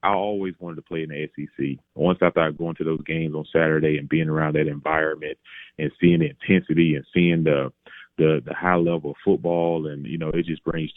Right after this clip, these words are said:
chills to your arms. And, uh, on a Saturday in the S E C. So I knew I wanted to stay in the S E C. So, so for me, it came down, you know, right there at the end between Auburn and L S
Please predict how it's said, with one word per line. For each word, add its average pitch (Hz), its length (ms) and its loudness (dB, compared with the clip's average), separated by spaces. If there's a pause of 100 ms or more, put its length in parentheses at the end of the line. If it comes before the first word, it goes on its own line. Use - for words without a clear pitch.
chills 90 360 6
to 82 80 -2
your 76 440 0
arms. 76 240 -4 (500)
And, 80 300 2
uh, 73 520 2
on 80 160 -2
a 78 60 -2 (140)
Saturday 85 440 6
in 73 60 -2
the 76 200 0
S 82 160 -2
E 78 100 -2 (120)
C. 76 260 -2 (180)
So 90 80 2
I 80 120 2
knew 87 220 0
I 98 100 2
wanted 87 420 -6
to - 60 -20
stay 82 160 -6
in 78 80 -8
the 73 160 -6
S 76 120 -10
E 73 80 -8 (100)
C. 80 220 -2
So, 76 360 -4
so 78 180 2
for 71 100 -6
me, 90 260 2
it 80 120 0
came 80 320 -4
down, 78 420 -2 (540)
you 85 80 2
know, 82 100 4
right 80 260 4
there 80 100 2
at 76 80 -2
the 82 260 0
end 80 140 -2
between 78 260 -4
Auburn 80 400 0
and 73 140 -4
L 78 180 2
S 73 80 -2